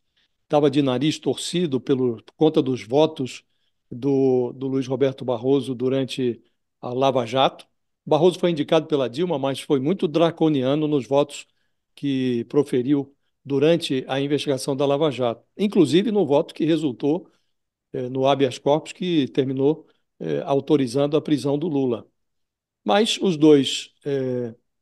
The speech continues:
estreitaram a inimizade, hoje estão muito próximos, falam muito frequentemente pelo telefone, e o Lula, eh, pediu pra organizar esse jantar de, de confraternização.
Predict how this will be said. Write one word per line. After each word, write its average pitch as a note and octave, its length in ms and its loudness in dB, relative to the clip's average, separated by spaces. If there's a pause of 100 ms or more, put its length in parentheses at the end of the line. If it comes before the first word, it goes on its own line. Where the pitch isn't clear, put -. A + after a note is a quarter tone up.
(180)
estreitaram E3 1080 4 (260)
a D3+ 100 4
inimizade, D#3+ 920 0 (500)
hoje D3+ 200 2
estão C#3 140 -2
muito F#3 220 -2
próximos, D3+ 540 4
falam D3 320 0
muito C#3 580 0
frequentemente C#3 640 -2
pelo C3+ 160 0
telefone, D3 600 -2 (520)
e C#4+ 100 6
o E4+ 60 8
Lula, A3+ 460 6
eh, F#3+ 240 0
pediu F3 460 4
pra B2+ 480 -4 (180)
organizar C#3 640 2
esse B2 540 -2
jantar C#3 520 -2
de, B2+ 340 -4
de A2+ 200 -10
confraternização. B2+ 1000 -4